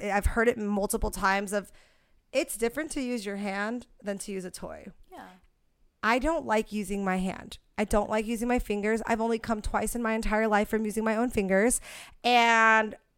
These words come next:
Speaker 1: literally once was in Europe and once was, like, last year. And that was only because I didn't have my vibrator in Europe.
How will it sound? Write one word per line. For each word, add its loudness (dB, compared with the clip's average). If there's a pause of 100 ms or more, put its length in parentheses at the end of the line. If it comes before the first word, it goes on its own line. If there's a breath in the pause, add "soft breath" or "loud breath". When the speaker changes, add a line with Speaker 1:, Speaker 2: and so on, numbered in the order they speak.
(280)
Speaker 1:
literally 4
once 4
was 8
in 2
Europe 8
and 4
once 4
was, 2
like, 2
last 0
year. -6
And 0
that 8
was 4 (100)
only 0
because 4
I 4
didn't -2
have -2
my 4
vibrator 6
in 4
Europe. 8